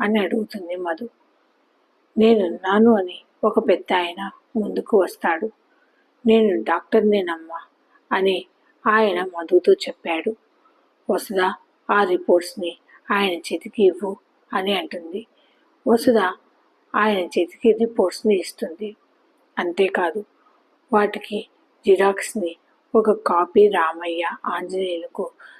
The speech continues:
రాఘవయ్యకు, సూర్యవర్ధన్ ప్రతాప్ చేతికి అందించి, చివరి కాపీలను ఆదిత్య, విజయరుద్రుల చేతికి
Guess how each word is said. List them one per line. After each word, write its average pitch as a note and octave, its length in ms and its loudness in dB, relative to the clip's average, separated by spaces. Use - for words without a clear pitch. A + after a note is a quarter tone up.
రాఘవయ్యకు, G#3 840 2
సూర్యవర్ధన్ F#3+ 840 4
ప్రతాప్ F#3 440 0
చేతికి - 280 -4
అందించి, F#3 680 0
చివరి A#3+ 420 2
కాపీలను F#3 760 0
ఆదిత్య, F3+ 600 0
విజయరుద్రుల G#3 720 0
చేతికి G#3 600 -6